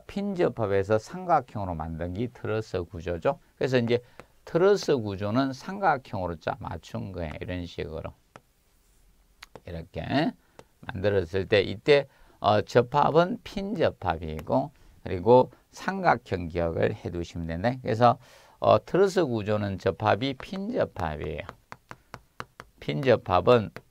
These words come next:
회전은 가능하다는 거죠. 그래서 핀접합이고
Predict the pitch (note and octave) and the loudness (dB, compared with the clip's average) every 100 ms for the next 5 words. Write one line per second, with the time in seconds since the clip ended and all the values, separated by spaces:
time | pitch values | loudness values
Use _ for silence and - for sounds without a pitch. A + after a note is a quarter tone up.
0 | - B2 A#2+ D#3+ E3 A#2+ F#2+ G2+ A2+ B2+ | -6 -2 2 2 0 0 0 0 -2 -4
1 | A#3+ A2+ F#2 E2 E2 G2+ C3 B3+ - F2+ | -2 -2 -2 -6 -4 0 0 -2 -6 -4
2 | E2+ - B2+ B2+ - - _ - D#3+ E3+ | -2 2 2 2 -10 -20 _ -10 -6 -2
3 | C3+ - - F2+ F2 E2 D#2 C#3 D#3 | -2 -2 -2 -4 -4 -6 2 4 4